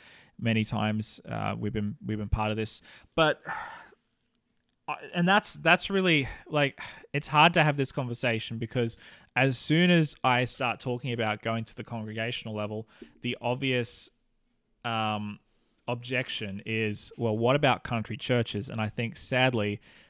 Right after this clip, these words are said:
the reality is that if we did switch to this model, there are numerous country churches who just wouldn't be able to keep the doors open anymore.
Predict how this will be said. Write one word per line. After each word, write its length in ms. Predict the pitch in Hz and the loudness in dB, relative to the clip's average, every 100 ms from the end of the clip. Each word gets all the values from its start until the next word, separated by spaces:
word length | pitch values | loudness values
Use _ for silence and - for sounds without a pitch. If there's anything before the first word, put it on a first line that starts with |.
| _ | _
the 100 | 120 | 0
reality 460 | 117 117 120 113 107 | 4 6 6 4 2
is 180 | 107 - | 0 0
that 260 | 107 101 - _ _ _ _ | 0 0 -4 _ _ _ _
if 200 | 135 139 | 0 2
we 140 | 139 123 | 2 0
did 240 | 127 120 | 0 -2
switch 300 | - 117 - | 0 -2 -2
to 80 | 120 | -2
this 160 | 110 127 | -2 0
model, 400 | 135 110 107 - | 2 4 2 -2
there 180 | - 113 110 | 0 2 2
are 100 | 110 - _ - | 0 -4 _ -20
numerous 720 | 90 123 123 123 131 123 - | -10 -6 -2 -2 0 0 0
country 360 | 123 113 117 | -2 -2 -2
churches 640 | 110 110 110 - 98 101 - | -2 0 0 0 -4 -4 -4
who 220 | - 117 | 0 0
just 240 | 110 110 - | 0 -4 -4
wouldn't 240 | 110 110 | -6 -6
be 120 | 113 | -2
able 260 | 107 107 104 | 0 0 -4
to 120 | - | -10
keep 240 | - 107 - | -12 -12 -10
the 80 | 98 | -4
doors 280 | 117 123 104 | -2 0 -2
open 260 | 98 - | -6 -8
anymore. 460 | - - - - | -10 -12 -12 -14